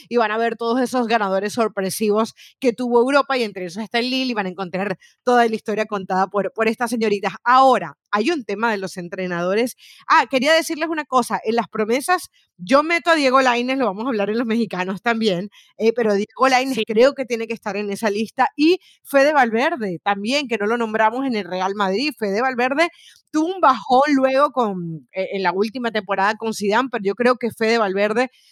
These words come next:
Speaker 1: tiene que ser otro de
Speaker 2: Pero
Speaker 1: los
Speaker 2: también
Speaker 1: nombres.
Speaker 2: estuvo lesionado un
Speaker 1: Sí,
Speaker 2: tiempo.
Speaker 1: por eso, pero, pero,
Speaker 2: Sí,
Speaker 1: pero
Speaker 2: estuvo
Speaker 1: de
Speaker 2: lesionado.
Speaker 1: esos, eh,
Speaker 2: Ujú.
Speaker 1: jugadores emergentes, como le dices tú, estrellas emergentes, Pili, yo creo que Fede Valverde también es otro con un techo, eh, bien alto. Ahora, los entrenadores,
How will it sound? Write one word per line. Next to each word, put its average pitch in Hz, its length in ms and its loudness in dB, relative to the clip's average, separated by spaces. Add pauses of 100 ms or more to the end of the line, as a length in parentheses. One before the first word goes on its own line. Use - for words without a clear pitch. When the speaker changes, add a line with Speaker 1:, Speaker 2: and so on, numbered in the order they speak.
(140)
Speaker 1:
tiene 254 240 2
que 294 80 -6
ser 247 180 0
otro 247 300 2
de 233 80 2
Speaker 2:
Pero 208 60 2
Speaker 1:
los 208 60 -2
Speaker 2:
también 226 260 2
Speaker 1:
nombres. 247 140 -2
Speaker 2:
estuvo 254 160 2
lesionado 190 560 -2
un 190 60 -2
Speaker 1:
Sí, 190 60 -6
Speaker 2:
tiempo. 190 340 0
Speaker 1:
por 285 140 2
eso, 320 340 0 (280)
pero, 269 280 4
pero, 254 280 4
Speaker 2:
Sí, 233 100 -2
Speaker 1:
pero 247 160 4
Speaker 2:
estuvo 247 60 4
Speaker 1:
de 247 80 6
Speaker 2:
lesionado. 247 400 0
Speaker 1:
esos, 190 60 -12
eh, 220 220 0
Speaker 2:
Ujú. 180 100 -10
Speaker 1:
jugadores 240 840 0
emergentes, 226 640 -4
como 202 120 -6
le 190 100 -2
dices 220 200 -4
tú, 240 140 -4
estrellas 220 400 -2
emergentes, 226 500 -4
Pili, 262 260 -2 (340)
yo 214 120 2
creo 247 140 4
que 269 100 -2
Fede 220 240 0
Valverde 208 420 0
también 185 280 -4
es 208 100 -4
otro 208 240 -2
con 190 180 -6
un 175 100 -8
techo, 202 380 0 (300)
eh, 208 240 2
bien 240 300 2
alto. 180 420 -2
Ahora, 247 380 4
los 247 220 -2
entrenadores, 233 1040 0